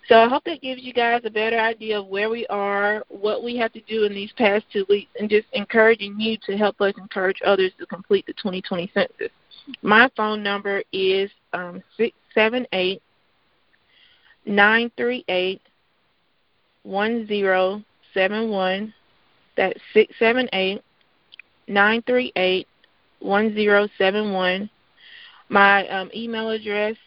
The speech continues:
um, is my name, basically. So it's Kyra, K Y R A, dot D as in Delta, dot R O B Y at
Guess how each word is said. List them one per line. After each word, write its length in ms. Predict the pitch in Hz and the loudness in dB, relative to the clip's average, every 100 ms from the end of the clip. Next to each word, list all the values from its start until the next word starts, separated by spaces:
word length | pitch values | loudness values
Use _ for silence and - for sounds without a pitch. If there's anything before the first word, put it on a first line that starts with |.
| _ _ - | _ _ -12
um, 360 | 190 185 190 | -10 -8 -8
is 180 | 202 190 | -8 -6
my 160 | 190 185 | -2 -2
name, 340 | 190 190 190 | 2 2 2
basically. 500 | 185 180 - 185 180 | -2 -4 -4 -2 -2
So 180 | - 180 | 0 0
it's 140 | 175 | -2
Kyra, 640 | - - 185 190 208 233 240 | -2 2 4 6 4 2 0
K 300 | - 190 196 | -4 -2 -2
Y 340 | 208 196 196 202 | 0 0 0 -2
R 260 | 190 190 208 | -4 -2 -2
A, 280 | 190 180 185 220 - _ _ _ _ _ _ - - - | 0 0 0 -6 -14 _ _ _ _ _ _ -20 -20 -4
dot 280 | 190 190 180 - | 4 4 4 -4
D 380 | 202 202 233 247 - | -8 -6 -8 -10 -10
as 160 | 196 208 | -8 -6
in 140 | 226 | -2
Delta, 560 | 190 185 - 190 196 233 _ _ _ _ _ _ _ _ _ _ _ _ | 0 0 0 -4 -4 -8 _ _ _ _ _ _ _ _ _ _ _ _
dot 280 | - 202 190 - | 2 2 2 -4
R 360 | 185 190 214 - | -6 -2 -2 -4
O 400 | 185 190 196 220 _ _ _ _ - | -4 -2 -4 -8 _ _ _ _ -16
B 240 | 196 202 233 | -8 -6 -4
Y 540 | 214 190 185 190 214 - _ _ _ _ _ - | 2 4 4 2 -2 -10 _ _ _ _ _ -2
at 160 | 190 | 0